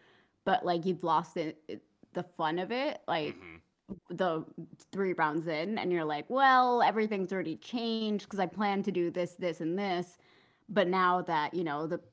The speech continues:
Speaker 1: person's moved over here because somebody else did something like this, now I, like, I have to rethink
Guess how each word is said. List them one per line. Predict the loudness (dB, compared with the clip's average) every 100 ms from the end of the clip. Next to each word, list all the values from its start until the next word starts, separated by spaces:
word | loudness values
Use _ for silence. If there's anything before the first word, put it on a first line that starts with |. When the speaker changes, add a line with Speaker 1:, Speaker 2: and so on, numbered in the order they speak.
| -10
Speaker 1:
person's | -4 -4 -2 -2 -2
moved | 2 2 2 -2
over | -4 -6
here | -2 0 0 0
because | -2 -4 -4
somebody | -4 -2
else | 0 0 -2
did | -6 -4
something | -6 -6 -8
like | -10 -4
this, | 2 2 2 0
now | -2 2 4 4 0 -4 -2
I, | -2 -2
like, | -6 -6 -6 -6 -6
I | -4
have | -4
to | -4
rethink | -4 -4 -4 -6 -8